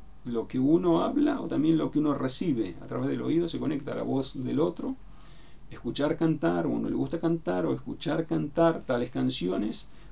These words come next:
poner en práctica eso. Satisfacer, incenti-, a través de incentivar el organismo, la mente, el cuerpo y el alma,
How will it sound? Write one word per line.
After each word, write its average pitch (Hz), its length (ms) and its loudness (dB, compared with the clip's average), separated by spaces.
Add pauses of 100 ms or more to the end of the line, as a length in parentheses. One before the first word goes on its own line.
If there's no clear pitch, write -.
(100)
poner 180 220 2
en 190 100 2
práctica - 500 -4
eso. - 360 -6 (880)
Satisfacer, 139 960 2
incenti-, 135 680 2
a 131 140 -4
través 135 240 2
de 156 260 0
incentivar 131 840 2 (680)
el 120 140 0
organismo, 165 760 0 (1160)
la 117 240 -2
mente, 170 420 4
el 139 140 2
cuerpo 156 400 2
y 127 100 4
el 123 100 0
alma, 180 440 2